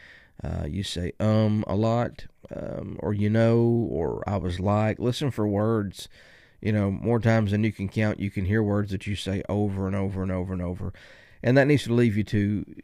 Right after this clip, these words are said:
to an immediate improvement. So, you know, make eye contact, and make eye contact with everybody in the room. Uh, visit with them for ten or ten seconds or so, and then move on to the next person.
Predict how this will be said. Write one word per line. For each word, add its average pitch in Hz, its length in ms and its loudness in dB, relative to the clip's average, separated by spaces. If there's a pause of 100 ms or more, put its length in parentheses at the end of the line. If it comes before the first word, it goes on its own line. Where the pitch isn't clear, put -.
(300)
to 107 360 -2
an 95 100 -4
immediate 107 640 0
improvement. 92 800 -4
So, 110 400 -2 (720)
you 113 80 -4
know, 87 300 -6 (380)
make 139 400 -2
eye 110 200 -2
contact, 95 760 -4 (680)
and 104 340 -4
make 127 400 0
eye 117 140 2
contact 104 520 -2
with 92 160 -6 (120)
everybody 101 560 0
in 101 80 -2
the 101 80 -2
room. 120 340 -2 (360)
Uh, 82 180 -8
visit 95 320 -2
with 101 140 -2
them 104 120 -2
for 95 120 -8
ten 104 220 -2
or 104 100 -2 (200)
ten 107 200 -2
seconds 110 360 -4
or 104 60 -6
so, 113 260 -2
and 110 100 -2
then 110 80 -2
move 107 180 -2
on 104 120 0
to 104 100 -2
the 101 80 0
next 98 240 -4
person. - 380 -6